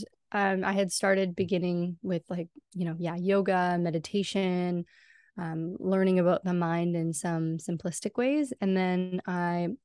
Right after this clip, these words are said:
met somebody who brought me into a women's circle.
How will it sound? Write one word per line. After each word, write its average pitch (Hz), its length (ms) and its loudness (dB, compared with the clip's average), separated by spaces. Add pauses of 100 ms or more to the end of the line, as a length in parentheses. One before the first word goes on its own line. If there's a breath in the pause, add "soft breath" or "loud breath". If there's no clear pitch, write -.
(220)
met 190 200 -2
somebody 190 260 0
who 175 220 2
brought 170 200 -2
me 180 100 -2
into 175 220 -4
a 165 60 0
women's 214 360 2
circle. - 400 -6